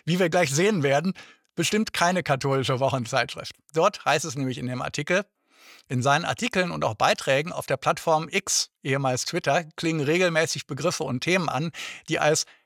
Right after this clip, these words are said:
Dog Whistles für die neue Rechte verstanden werden können. Die Nutzung solcher Dog Whistles, auf Deutsch Hundepfeifen, ist in der neuen Rechten eine weit verbreitete Strategie,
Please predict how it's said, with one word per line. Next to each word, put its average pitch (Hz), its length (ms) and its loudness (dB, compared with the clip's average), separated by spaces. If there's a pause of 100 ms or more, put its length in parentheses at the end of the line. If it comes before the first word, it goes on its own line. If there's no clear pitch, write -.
Dog 151 380 0
Whistles 143 540 2 (240)
für 160 200 0
die 151 120 0
neue 165 500 2
Rechte 170 260 0
verstanden 127 480 0
werden 110 280 -4
können. 107 280 -4 (520)
Die 135 80 0
Nutzung 190 380 0
solcher 151 340 2
Dog 147 280 0
Whistles, 151 400 0
auf - 240 -6
Deutsch 147 360 0 (200)
Hundepfeifen, 202 800 -2 (300)
ist - 180 -4
in 170 80 -2
der 143 80 2
neuen 170 320 2
Rechten 175 420 0
eine 151 300 0
weit 143 180 4
verbreitete 147 540 -2
Strategie, 135 720 -4